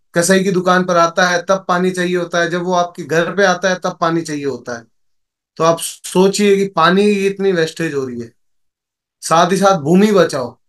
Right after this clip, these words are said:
तो भूमि को हम कैसे बचाएं? अब पोल्ट्री फार्मिंग की हम बात करें, तो आप Google पर सर्च करेंगे, तो पूरे वर्ल्ड का, पूरे वर्ल्ड का बहुत बड़े परसेंटेज में जो है, उन्होंने कब्जा करके रखा हुआ है उनको केवल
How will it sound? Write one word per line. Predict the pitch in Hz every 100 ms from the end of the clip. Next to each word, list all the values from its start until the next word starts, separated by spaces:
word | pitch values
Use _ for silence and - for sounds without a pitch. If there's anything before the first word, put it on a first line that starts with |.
| _ _ _
तो | 202 208
भूमि | 156 185 220 240
को | 247
हम | 233 214
कैसे | 202 -
बचाएं? | 175 135 120 104 - _ _
अब | 151 156 -
पोल्ट्री | 156 196 208 220
फार्मिंग | 202 190 180 180 196 190
की | 196
हम | 180
बात | 147 160 170
करें, | - 165 180
तो | 180
आप | 170
Google | 139 143 175 180
पर | 185
सर्च | - 175 180
करेंगे, | - 151 139 139 165 170 _ _ _ _ _ -
तो | 190 220 - -
पूरे | 190 226 233
वर्ल्ड | 185 139 165 208 202
का, | 160 113 - _ _ _ _ _ _ _ _ _ _ _ _ _
पूरे | 170 202
वर्ल्ड | 202 147 170 208 202
का | 202 208 - _ _ _
बहुत | 139 175 180
बड़े | 165 170
परसेंटेज | 185 156 147 165 165 165
में | 170 175
जो | 165
है, | 147 160 165 _
उन्होंने | 147 156 165 156
कब्जा | 151 170 185
करके | 175 160 160
रखा | 151 156
हुआ | 147 156
है | 170 - _
उनको | 151 147 175 -
केवल | 156 151 185